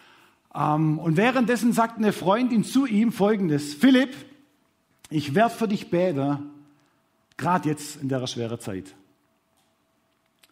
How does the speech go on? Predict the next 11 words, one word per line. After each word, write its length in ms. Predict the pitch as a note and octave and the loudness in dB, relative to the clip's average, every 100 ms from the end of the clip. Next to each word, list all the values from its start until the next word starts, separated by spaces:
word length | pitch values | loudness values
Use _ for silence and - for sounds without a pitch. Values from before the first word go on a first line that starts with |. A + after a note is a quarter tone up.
| _ _ _ _ _ _ - | _ _ _ _ _ _ -8
Und 180 | B2 | -8
Philipp 600 | A#2+ - D3 D3 C#3 - - | -8 -10 -4 -4 -4 -10 -18
hatte 500 | A#2+ C#3 D3+ C#3+ - - | -12 -6 -6 -6 -10 -12
zu 100 | C3+ | -8
damaliger 640 | C3+ D3+ E3 D#3 D3 D3 | -4 -4 -4 -4 -6 -6
Zeit, 380 | - D3 D3 C#3+ - - | -4 -2 -2 -4 -10 -16
ähm, 320 | B2 B2 A#2 G#2 | -12 -8 -8 -8
Bedenken 540 | A2+ D3+ F3 F3 E3+ | -8 -4 -4 -2 -4
und 180 | D3+ G#2 | -4 -8
hat 140 | G2 | -12
Zweifel 840 | - C3+ C#3+ D#3+ D3 C#3+ C#3 C3+ | -14 -10 -6 -8 -8 -10 -8 -10